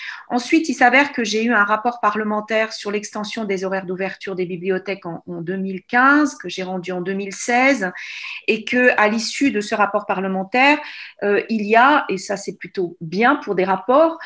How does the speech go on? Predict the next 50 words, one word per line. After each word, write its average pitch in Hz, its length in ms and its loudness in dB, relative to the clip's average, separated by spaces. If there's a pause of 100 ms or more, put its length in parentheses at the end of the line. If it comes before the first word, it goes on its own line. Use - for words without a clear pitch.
(320)
euh, 196 220 2
des 202 140 -4
dispositions 208 580 -6
législatives 202 640 -4
qui - 120 -10
ont 190 80 -4
été 180 200 -4
prises, 262 480 0 (360)
à 202 100 6
la 202 100 8
fois 214 220 0
sur 208 160 -2
la 190 80 4
D 180 140 2
G 196 160 0
D, 240 200 0
vous 285 120 -4
savez, 196 320 -4
sur 247 120 -6
l'extension 175 460 -8
de 185 60 -4
la 170 100 0
D 170 100 0
G 170 160 -2
D, 226 240 -2 (260)
mais 202 300 2
aussi, 254 520 0
euh, 180 240 2 (140)
euh, 185 360 -2
en 190 160 -6
termes 190 300 -2
financiers, 185 560 -4
puisque - 380 -8
la 220 200 2
D 185 140 0
G 185 160 -2
D 220 180 -2
a 202 80 0
été 190 180 -4
augmentée 180 380 -4
de 190 80 -10
huit 208 140 -4
millions 190 260 -4
d'euros 180 400 -4 (500)
dans 202 140 0
le 202 60 -2
cadre 214 200 0
du 190 120 -8
plan 208 180 -4
bibliothèque 190 580 -2